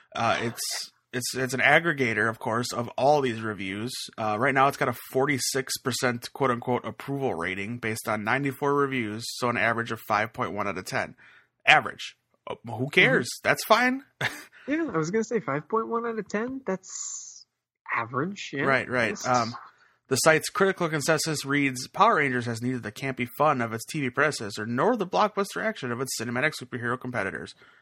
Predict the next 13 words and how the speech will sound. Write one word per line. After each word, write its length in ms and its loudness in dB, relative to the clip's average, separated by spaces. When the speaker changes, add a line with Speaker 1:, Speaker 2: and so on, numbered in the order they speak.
Speaker 1:
and 120 -16
sadly 360 4
never 260 0
quite 260 0
manages 420 0
to 100 -6
shift 440 -4
into 260 -6
turbo 420 -2
blah, 540 6
blah, 500 4
blah." 500 2
Like, 300 2